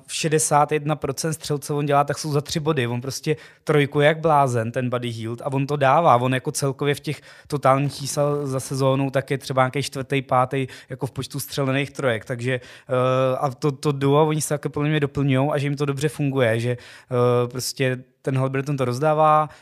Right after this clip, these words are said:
eh, on střílí, eh, ty, ty trojky, Buddy Hield. A krásně pak doplňuje v té obraně Miles Turner, který je druhej v blocích, ten má dva celé čtyři, eh, bloků na zápas. Eh, a myslím si, že ještě poslední zajímavý hráč, kterýho bychom měli zmínit tam,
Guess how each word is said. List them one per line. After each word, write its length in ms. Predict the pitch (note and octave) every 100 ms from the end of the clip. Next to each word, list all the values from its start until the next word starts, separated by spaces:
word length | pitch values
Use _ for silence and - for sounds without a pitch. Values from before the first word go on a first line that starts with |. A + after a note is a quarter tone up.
| -
eh, 60 | B2
on 160 | C3
střílí, 600 | C3 - C3+ C3 C3 B2+
eh, 40 | C3 B2+ B2+ B2+ B2+
ty, 440 | B2+ C3 B2+ B2+ B2
ty 80 | C#3
trojky, 380 | B2 B2 B2
Buddy 240 | A2+ A2+ A2+
Hield. 280 | A2 G#2+ - - - -
A 420 | B2 A#2+ A#2+ A#2+ A#2+ A#2+ -
krásně 400 | C#3 B2 - C3
pak 160 | C3+
doplňuje 580 | C3 B2 C3+ C3+ C3+ C3
v 60 | -
té 160 | C#3
obraně 320 | C3 C3+ C3
Miles 280 | B2+ B2+ -
Turner, 300 | - C3 C3
který 260 | - C3 C3+
je 100 | C3
druhej 320 | B2+ B2+ C3
v 40 |
blocích, 500 | B2+ B2+ - G#2+ G#2
ten 180 | - A2+
má 180 | A2+ A2+
dva 140 | A#2
celé 260 | A2+ B2+ A#2+
čtyři, 260 | - B2+ A#2+
eh, 140 | A#2+ C3 B2 A#2+
bloků 460 | A2+ A#2+ B2 A#2 C3
na 100 | B2
zápas. 640 | A2+ A#2+ - B2+ C3 - - - - - _ A#2
Eh, 320 | A#2 A#2 A#2+
a 80 | C3
myslím 320 | B2 - B2
si, 280 | - C3 B2
že 100 | C3
ještě 220 | B2 C3
poslední 440 | C3 - B2+ B2+
zajímavý 400 | B2 B2+ B2+ C3
hráč, 320 | B2 C3 B2+
kterýho 280 | - B2+ B2+
bychom 260 | B2+ - B2+
měli 180 | C3 B2+
zmínit 340 | B2+ B2+ B2
tam, 240 | C3 C3